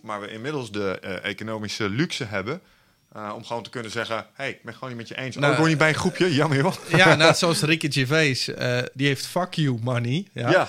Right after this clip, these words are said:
Speaker 2: Dus die gaat gewoon staan bij, zo, bij die movie, eh, awards. En die
Speaker 1: Dat
Speaker 2: veegt,
Speaker 1: was
Speaker 2: bij
Speaker 1: geniaal.
Speaker 2: iedereen veegt. Ja, want die heeft niks te verliezen.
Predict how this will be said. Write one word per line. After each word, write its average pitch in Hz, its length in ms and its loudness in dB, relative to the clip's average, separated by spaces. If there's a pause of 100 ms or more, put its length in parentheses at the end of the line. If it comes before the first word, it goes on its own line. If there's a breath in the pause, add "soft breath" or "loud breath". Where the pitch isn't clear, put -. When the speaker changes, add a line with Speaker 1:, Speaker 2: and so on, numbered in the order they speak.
(120)
Speaker 2:
Dus 147 100 0
die 170 120 2
gaat 165 220 2
gewoon 156 200 -2
staan 165 300 0
bij, 135 160 2
zo, 127 260 0
bij 123 100 -2
die 127 180 -2
movie, 123 480 0
eh, 117 120 0
awards. 117 680 -2 (340 loud breath)
En 131 160 0
die 139 380 -4
Speaker 1:
Dat 113 140 -8
Speaker 2:
veegt, 165 260 2 (220 loud breath)
Speaker 1:
was - 80 -16
Speaker 2:
bij 147 100 2
Speaker 1:
geniaal. 233 240 0
Speaker 2:
iedereen 160 260 4
veegt. 147 300 0
Ja, 170 140 -2
want 170 140 0
die 185 100 0
heeft 226 140 0
niks 226 220 2
te 190 80 -2
verliezen. 202 420 0